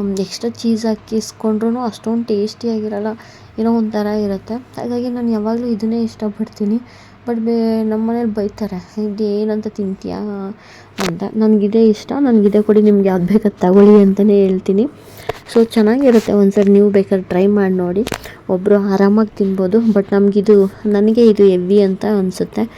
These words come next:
ಆ, ಫೈನಲಿ ಪಿಜ್ಜಾ ಬಂತು, ಇವಾಗ ಬ್ಯಾಟಿಂಗ್ ಶುರು ಮಾಡಿದ್ದೀವಿ. So already ಟೈಮ್ ಆಗೋಗಿದೆ, ಎರಡೂವರೆ ಆಗೋಗಿತ್ತು. ಊಟ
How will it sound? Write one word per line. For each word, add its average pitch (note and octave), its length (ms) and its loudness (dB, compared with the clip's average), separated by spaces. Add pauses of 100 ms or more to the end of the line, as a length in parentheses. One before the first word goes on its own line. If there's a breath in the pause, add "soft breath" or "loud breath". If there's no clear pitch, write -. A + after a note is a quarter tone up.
(760 loud breath)
ಆ, A#3 180 4
ಫೈನಲಿ A3+ 580 4
ಪಿಜ್ಜಾ G3+ 340 2
ಬಂತು, G#3+ 540 2
ಇವಾಗ G3+ 360 2
ಬ್ಯಾಟಿಂಗ್ G3 440 -2
ಶುರು C4+ 260 -4
ಮಾಡಿದ್ದೀವಿ. G#3 840 2 (920 loud breath)
So C4 300 -6
already A#3+ 320 -4
ಟೈಮ್ A3+ 300 0
ಆಗೋಗಿದೆ, A3 600 -2
ಎರಡೂವರೆ G#3+ 480 -4
ಆಗೋಗಿತ್ತು. G3+ 920 -8 (320 loud breath)
ಊಟ G#3+ 180 -6